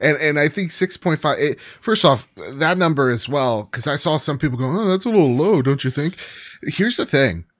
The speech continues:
uh, with, when it comes to Miles Morales and when it comes to Ratchet and Clank, especially these two games, every time there's a restock in P S fives,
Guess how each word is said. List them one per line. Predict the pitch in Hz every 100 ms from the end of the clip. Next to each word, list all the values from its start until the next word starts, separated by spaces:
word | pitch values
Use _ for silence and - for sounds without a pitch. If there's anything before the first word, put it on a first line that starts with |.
| -
uh, | 123 120 110
with, | 135 127
when | 127 120
it |
comes | - 160
to | 185
Miles | 131 117 139 131
Morales | 104 104 123 160 - -
and | 131 156 165
when | 127
it | -
comes | 95
to | 101
Ratchet | 101 104 -
and | 90
Clank, | - 101 113 -
especially | - 98 107 147 147
these | 104 120 -
two | - 123
games, | 110 135 - - - - -
every | 123 160
time | 196 202 190
there's | 165
a | 131
restock | 104 110 127 - 151 156
in | 120
P | - 127
S | 110
fives, | - 104 131 156